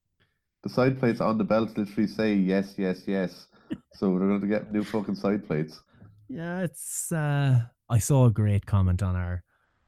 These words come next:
Speaker 2: our unrivaled weird ass timeline on the people <laughs> that we follow for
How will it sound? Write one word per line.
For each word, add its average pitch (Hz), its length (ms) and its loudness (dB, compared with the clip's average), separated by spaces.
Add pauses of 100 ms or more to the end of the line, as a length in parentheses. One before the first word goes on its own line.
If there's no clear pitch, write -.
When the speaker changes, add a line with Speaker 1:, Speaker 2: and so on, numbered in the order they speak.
(240)
Speaker 2:
our 95 360 6
unrivaled 117 1000 10
weird 104 680 4
ass 95 220 4
timeline 95 540 6 (220)
on 95 120 4
the 98 60 0
people 110 240 8
<laughs> 110 80 8
that - 60 6
we 123 120 8
follow 98 440 6 (120)
for 92 300 4